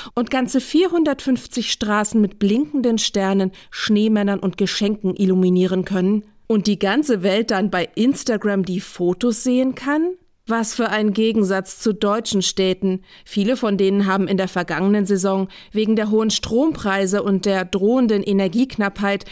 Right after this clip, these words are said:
die weihnachtlichen Lichter viel sparsamer angeknipst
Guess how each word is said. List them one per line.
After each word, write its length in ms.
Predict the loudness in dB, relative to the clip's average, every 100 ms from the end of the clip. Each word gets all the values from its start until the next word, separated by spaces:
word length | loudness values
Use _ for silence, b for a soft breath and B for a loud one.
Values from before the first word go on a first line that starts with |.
| B B 0
die 100 | 0
weihnachtlichen 580 | 0 -2 -2 -2 2 2
Lichter 300 | 2 0 0
viel 160 | 0
sparsamer 720 | 0 0 0 0 0 0 0
angeknipst 800 | 0 -2 -2 -4 -6 -6 -14 -18